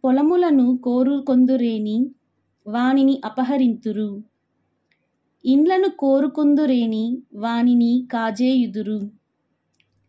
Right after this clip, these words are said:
ఇతరుల ఇండ్లను, పొలములను ఆక్రమించుకొందురు. కావున ప్రభువిట్లు చెప్పుచున్నాడు, "నేను మీకు వినాశనమును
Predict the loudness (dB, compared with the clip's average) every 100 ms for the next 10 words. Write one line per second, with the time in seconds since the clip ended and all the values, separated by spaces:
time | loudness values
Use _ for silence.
0 | _ _ -4 -2 -2 0 0 2 4 4
1 | 4 0 0 -4 -6 -6 0 2 2 2
2 | 0 0 -4 -6 _ -8 -6 -2 2 2
3 | 0 -4 -4 -4 -4 -6 -8 -8 -14 _
4 | _ _ _ _ _ _ _ -2 0 2
5 | 2 0 -4 -10 _ _ _ _ -4 0
6 | 0 0 -2 -4 -2 -6 -4 -6 0 2
7 | 2 0 -6 -8 -10 -14 _ _ _ _
8 | _ _ _ -2 0 2 2 4 2 2
9 | 2 2 2 2 2 0 0 0 2 2
10 | 2 -2